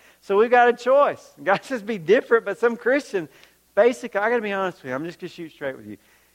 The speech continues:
Many Christians have basically used this as an excuse to hide behind religion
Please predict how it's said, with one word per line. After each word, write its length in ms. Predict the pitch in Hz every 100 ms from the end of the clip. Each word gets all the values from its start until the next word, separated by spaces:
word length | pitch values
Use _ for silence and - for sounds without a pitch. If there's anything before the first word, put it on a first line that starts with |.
| _ _ _ _ _
Many 240 | 135 190
Christians 720 | 202 - 196 - - 117 107
have 300 | - 120 110
basically 680 | 113 139 151 - 175 180 180
used 320 | 156 151 151
this 240 | 151 151 -
as 140 | 120
an 120 | 117
excuse 840 | 110 110 _ - 131 160 165 _ _ _ _ _ _ _ _ _ _ _ _
to 80 | 123
hide 340 | 113 131 143
behind 460 | 139 135 139 139 131
religion 600 | 120 120 127 101 101